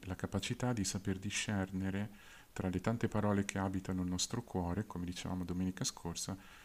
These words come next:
quelle di valore e quelle di non valore. E anche qui di lasciarci trasformare e, se vogliamo dire così, di lasciarsi anche cercare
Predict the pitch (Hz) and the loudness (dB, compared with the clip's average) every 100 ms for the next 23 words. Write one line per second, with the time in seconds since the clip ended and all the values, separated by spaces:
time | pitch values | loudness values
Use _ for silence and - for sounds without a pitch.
0 | - - 95 90 92 107 90 87 85 - | -12 -2 0 2 2 4 4 2 -2 -8
1 | - - - 92 90 85 87 - - 90 | -6 -6 -2 -2 -2 -2 -6 -8 -2 2
2 | 92 87 87 85 82 78 - - - - | 4 4 2 2 0 -2 -8 -16 -20 -18
3 | - - - - 95 95 - - 98 92 | -12 -10 -8 2 2 4 2 4 4 2
4 | - 95 92 - 98 - 90 98 - 147 | 0 2 4 4 2 0 -2 2 4 6
5 | 123 90 85 85 - - 101 - - - | 6 4 4 0 -4 -2 -2 -2 -2 -4
6 | 92 90 98 95 92 95 - 113 90 - | -2 -2 0 2 2 0 2 2 2 2
7 | 92 95 107 98 - - 95 - - 101 | 0 0 0 0 0 -2 -2 -4 0 0
8 | 95 - 87 - - - - - 120 - | 0 -4 -6 -6 -20 -20 -6 0 2 2
9 | 101 87 87 92 | 2 2 2 0